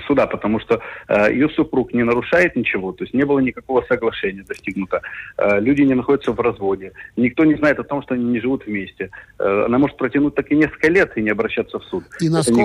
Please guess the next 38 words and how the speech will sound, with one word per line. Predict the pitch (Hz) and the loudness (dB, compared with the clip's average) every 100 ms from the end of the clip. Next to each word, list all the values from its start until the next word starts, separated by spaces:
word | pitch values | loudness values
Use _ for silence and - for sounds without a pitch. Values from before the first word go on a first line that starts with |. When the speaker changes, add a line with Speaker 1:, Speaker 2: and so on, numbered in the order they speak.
| 190 | 2
Speaker 1:
говорит | 190 | 0
о | 139 | 0
Speaker 2:
быстро | 170 196 - 185 | 0 0 -2 -2
она | 165 165 | 0 0
может | 170 147 | 0 -2
получить, | - 165 156 - 175 - 160 | -4 -2 -2 -2 -4 -4 -2
э, | 160 160 160 156 151 135 | 0 0 0 0 0 -2
приговор | 147 139 143 151 | -4 -2 0 0
уже | 143 143 | 0 -2
суда | 123 143 143 | -2 -2 -2
по | 135 | -2
семейным | - 147 143 139 135 | -4 0 0 0 0
вопросам? | 147 143 214 - 120 | -2 0 -2 -2 -4
Потому | - 120 | -4 -4
что | 110 | -2
я | 123 | -2
так | 113 - | -2 -4
понимаю, | 135 135 135 | 0 2 0
что | - 127 | 0 0
ей | 131 | 0
уже | 131 123 | 0 -2
сегодня | 110 151 185 165 | -2 0 0 0
нечем | 127 107 110 | 0 0 -2
кормить | 104 110 104 95 | -2 0 0 -2
детей. | 98 95 92 - - - - - - - - - - - | -4 -6 -8 -8 -16 -20 -20 -20 -20 -20 -20 -20 -20 -8
Speaker 1:
Э, | - 123 120 | 0 2 2
обычно | 151 147 - 147 120 - | 2 2 4 2 2 0
суд | 156 - | 0 0
под-, | 127 | -4
э, | 123 117 110 104 | 2 4 4 2
в | - | -2
таких | 127 139 - | -4 -2 -2
вопросах | 113 139 - 107 | 0 0 0 -2
достаточно | 110 110 127 127 | -2 0 0 0
быстро | 113 131 123 107 | 0 -2 -2 -2
выносит | 104 110 107 - | 0 0 -2 -8
какое-то | 107 117 107 | -4 -2 -2
постановление, | 104 110 - 120 123 180 175 101 | -2 -2 0 0 2 0 0 -2